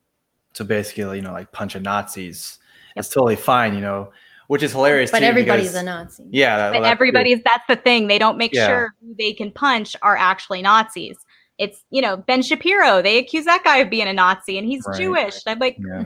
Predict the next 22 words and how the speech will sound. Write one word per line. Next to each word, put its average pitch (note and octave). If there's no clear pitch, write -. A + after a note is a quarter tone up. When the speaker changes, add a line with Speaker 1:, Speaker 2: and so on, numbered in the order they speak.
Speaker 2:
"He G4+
wears G#4+
a F4
yarmulke. E4+
Are B3+
you D#4+
kidding F4
me?" A4
Speaker 1:
<laughs> -
Well, D3+
the D3+
thing F#3
too D#3+
is A2+
that, A2+
uh, G#2
with, A#2+
like, C3
Richard C3+
Spencer B2+
being, A2+
like, G#2